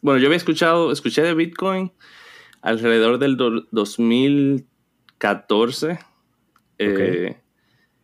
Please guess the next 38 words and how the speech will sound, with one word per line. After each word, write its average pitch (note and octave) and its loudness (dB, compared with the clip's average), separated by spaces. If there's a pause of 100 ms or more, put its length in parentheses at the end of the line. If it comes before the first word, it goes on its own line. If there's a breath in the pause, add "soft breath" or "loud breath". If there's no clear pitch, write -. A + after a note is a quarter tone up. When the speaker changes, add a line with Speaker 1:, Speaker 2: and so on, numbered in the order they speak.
(120)
Speaker 1:
mientras G2 -2
estaba G#2 0
estudiando A2+ 0
en, G2+ 0
en G2+ -2
New G2 -2
York, A#2 -2 (220)
pero A2 2
honestamente B2+ 0
no A2 0
le A#2 2
presté A2 0 (520)
mucha G#2 -2
atención. F#2+ -2 (220)
Me G2+ -4
enteré G2 2
por A2 0
el... F#2 -2 (480 soft breath)
Me G2+ -4
parece G#2 -2
que A2 -2
ahí A#2 4
hubo A#2 2
un A#2 0
primer, A2 2 (320)
bueno, G2 -2
no F#2+ -2
un G2+ -4
primer G2+ -2
bull G2 -2
run, F#2+ -6
pero F#2+ -4
fue G2+ -2
un G#2 0
bull G#2+ -2
run A2 0
importante B2 -2 (920 soft breath)
y, G2 -2